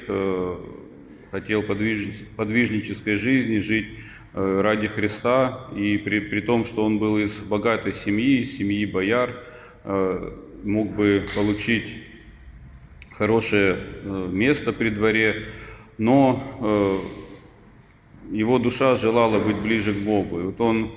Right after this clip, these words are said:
уже в юном возрасте, он покидает дом тайно, э, уходит, э, сначала просто жил в, как, э,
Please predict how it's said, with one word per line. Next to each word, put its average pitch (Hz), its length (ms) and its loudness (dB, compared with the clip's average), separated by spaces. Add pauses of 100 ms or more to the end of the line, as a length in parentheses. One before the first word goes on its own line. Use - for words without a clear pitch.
(120)
уже 101 680 0
в - 20 -6
юном 110 320 2
возрасте, 120 560 2
он 104 220 4
покидает 104 560 2
дом 123 240 2
тайно, 110 500 2 (480)
э, - 80 -4
уходит, 101 680 2 (180)
э, 92 560 0 (840)
сначала 104 360 2
просто 123 460 0
жил 110 320 2 (160)
в, 98 500 -2 (540)
как, 95 280 -6 (120)
э, 90 280 -8